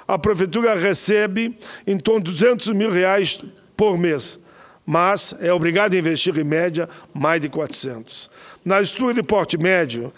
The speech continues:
para a cidade entre cem mil e duzentos mil habitantes, o rombo ainda é maior.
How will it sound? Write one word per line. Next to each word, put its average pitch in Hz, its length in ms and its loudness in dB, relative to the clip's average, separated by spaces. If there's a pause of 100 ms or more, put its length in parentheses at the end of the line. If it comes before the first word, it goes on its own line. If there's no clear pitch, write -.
(280)
para 196 160 2
a 165 40 2
cidade 196 420 0
entre 190 180 -4
cem 202 180 2
mil 208 240 0
e 190 40 -2
duzentos 160 320 -2
mil 170 160 0
habitantes, 196 560 -2 (260)
o 202 120 -4
rombo 196 500 0
ainda 180 380 0
é 170 260 0
maior. 151 520 0